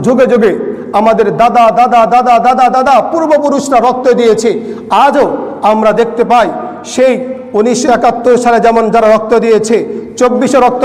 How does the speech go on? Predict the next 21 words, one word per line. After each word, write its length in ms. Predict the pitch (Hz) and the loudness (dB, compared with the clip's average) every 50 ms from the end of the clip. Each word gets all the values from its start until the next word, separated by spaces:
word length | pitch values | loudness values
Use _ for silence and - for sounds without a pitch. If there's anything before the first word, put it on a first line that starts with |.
| 240 226 | 0 2
দিয়েছে, 300 | 254 247 226 - - 240 196 - - - - - 180 147 | 2 2 2 2 0 -2 -2 -2 -6 -10 -10 -10 -6 -4
গতকালকেও 580 | 185 208 208 233 - 233 233 220 - 240 220 202 - 190 | -2 -2 0 0 0 0 0 0 0 0 0 0 0 0
আমাদের 260 | 220 226 214 214 208 196 | 2 2 2 0 0 0
মাঝ 180 | 185 208 214 - - | 0 -2 -2 -2 -2
থেকে 200 | 240 226 202 214 170 - - - - - - - | -2 0 0 0 -2 -2 -6 -8 -10 -8 -6 -6
উসমান 400 | 226 214 220 - 220 220 214 208 | -4 -4 -4 -2 0 0 0 0
হাদি 240 | - 208 214 220 220 | 0 0 0 2 2
ভাই 180 | 202 214 208 175 156 - - - - - 165 | 2 2 2 0 -2 -6 -10 -10 -10 -8 -6
বীরের 300 | 151 226 262 294 294 294 | -4 -2 0 2 2 2
বেশে 260 | 262 285 294 - 277 254 214 - | 2 2 2 2 2 2 2 0
দুনিয়ার 360 | - 269 277 269 254 254 247 240 - - | -2 -2 0 2 2 2 2 2 0 0
জমিন 260 | 247 247 254 302 294 - 269 | 0 0 0 -2 -2 -2 -2
থেকে 220 | 262 254 - 254 208 - - - - - - - - | -2 0 0 0 0 -2 -4 -8 -10 -12 -12 -10 -4
শহীদি 360 | - 254 254 247 320 302 285 262 | -2 0 2 2 2 2 2 2
মর্যাদা 440 | 247 269 285 262 - 262 254 254 240 | 2 2 0 0 0 0 2 2 2
নিয়ে 200 | 240 240 240 208 160 - - - - - - 143 | 2 2 2 2 0 -2 -6 -8 -10 -8 -4 -2
দুনিয়ার 340 | 202 240 247 240 233 220 208 165 - | 0 2 4 4 4 2 2 0 -2
জমিন 240 | 240 247 269 285 254 233 | 0 0 0 0 -2 -2
থেকে 180 | - 247 233 247 | -2 -2 -2 -2
বিদায় 340 | 196 214 214 208 247 226 220 | -2 -2 -2 0 0 0 0
নিয়েছে। 360 | 220 220 208 190 196 214 208 | 0 0 -2 -2 0 -2 -2